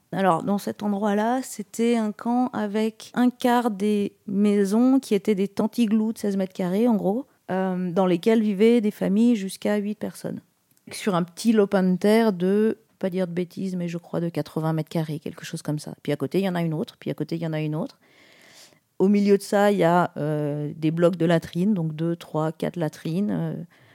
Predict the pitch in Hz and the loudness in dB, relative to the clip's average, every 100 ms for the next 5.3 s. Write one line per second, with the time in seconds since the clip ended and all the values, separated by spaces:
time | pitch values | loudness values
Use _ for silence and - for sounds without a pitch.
0 | _ _ - 165 170 185 175 170 175 165 | _ _ -6 -4 -2 0 0 0 -4 -6
1 | 170 165 156 - - 160 185 247 285 - | -6 -6 -6 -8 -8 -2 2 2 2 -2
2 | - 175 - 208 220 226 220 185 175 170 | -6 -8 -4 -2 0 0 0 -2 -4 -4
3 | 185 185 185 180 170 175 - 175 180 180 | -4 -2 -2 -4 -6 -8 -10 -6 -2 0
4 | 185 175 170 175 180 180 190 196 190 - | 0 -2 -4 -4 -4 -4 -4 -4 -4 -6
5 | 180 185 190 | -4 -2 -4